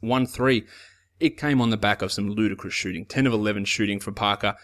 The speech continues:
from the field, which we obviously know is not something that's going to continue. But over the last two weeks, Tone is the eighty-second ranked player. He is playing twenty-six minutes a night. That's probably the most important number,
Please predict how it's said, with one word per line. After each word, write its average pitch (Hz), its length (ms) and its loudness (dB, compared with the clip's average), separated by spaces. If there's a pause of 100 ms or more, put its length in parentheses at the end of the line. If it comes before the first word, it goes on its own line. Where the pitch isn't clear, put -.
(160)
from 110 340 0
the 98 60 -4
field, 101 300 -2
which 101 180 -6
we 104 120 0
obviously 98 360 -4
know 104 200 0
is 95 120 -4
not 104 220 -6
something 98 260 -4
that's 98 160 -8
going 101 260 -4
to - 80 -14
continue. 110 440 -2
But 110 160 0
over 123 160 0
the 117 100 0
last 131 320 0
two 127 120 0
weeks, 139 240 0
Tone 135 360 2
is 113 180 -2
the 113 180 -4
eighty-second 113 640 -2
ranked 104 280 -4
player. - 320 -6 (1000)
He 107 160 0
is 92 80 -2
playing 107 260 -4
twenty-six - 560 -4
minutes 110 220 -2
a 104 60 -4
night. 110 180 -2
That's 110 160 -4
probably 147 240 -2
the 127 80 2
most 107 260 -2
important 107 460 -2
number, 131 260 0